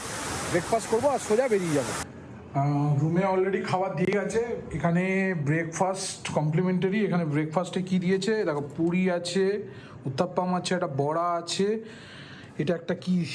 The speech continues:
রয়েছে বোঝা যাচ্ছে না, চাল টাইপের কারি। এখানে একটা মানে বেশ ভালো মজাদার তিন প্লেট দিয়ে গেছে, সবাই খেতে পারবে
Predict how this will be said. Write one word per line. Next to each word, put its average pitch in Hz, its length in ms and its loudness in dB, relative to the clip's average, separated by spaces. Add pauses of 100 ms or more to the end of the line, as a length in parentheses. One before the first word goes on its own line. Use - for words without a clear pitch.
(140)
রয়েছে 180 240 0
বোঝা 160 200 0
যাচ্ছে 165 240 -2
না, 156 80 0
চাল 165 300 0
টাইপের 165 300 0
কারি। 180 420 0
এখানে 151 200 -2
একটা 185 320 -4 (380)
মানে 151 120 0
বেশ 175 300 0
ভালো 196 580 0
মজাদার 165 380 0 (100)
তিন 170 200 0
প্লেট 170 320 0
দিয়ে 165 200 2
গেছে, 233 380 0 (600)
সবাই 147 320 -2
খেতে 147 280 -2
পারবে 190 440 0